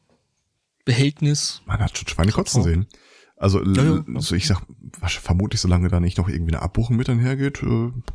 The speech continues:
Speaker 2: ja, schon, klar.
Speaker 1: Hm.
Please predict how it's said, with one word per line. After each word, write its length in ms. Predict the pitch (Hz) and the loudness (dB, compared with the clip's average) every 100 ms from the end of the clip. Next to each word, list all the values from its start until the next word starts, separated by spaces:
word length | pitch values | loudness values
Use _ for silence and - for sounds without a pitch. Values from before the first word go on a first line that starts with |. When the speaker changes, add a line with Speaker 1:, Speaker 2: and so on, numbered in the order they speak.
| - _ _ _ _ _ _ | -16 _ _ _ _ _ _
Speaker 2:
ja, 240 | 131 101 175 | 0 0 -2
schon, 260 | - 147 165 - _ | -12 -8 -8 -8 _
klar. 240 | 104 151 160 _ _ _ _ | -2 -2 -6 _ _ _ _
Speaker 1:
Hm. 240 | 202 196 | -10 -10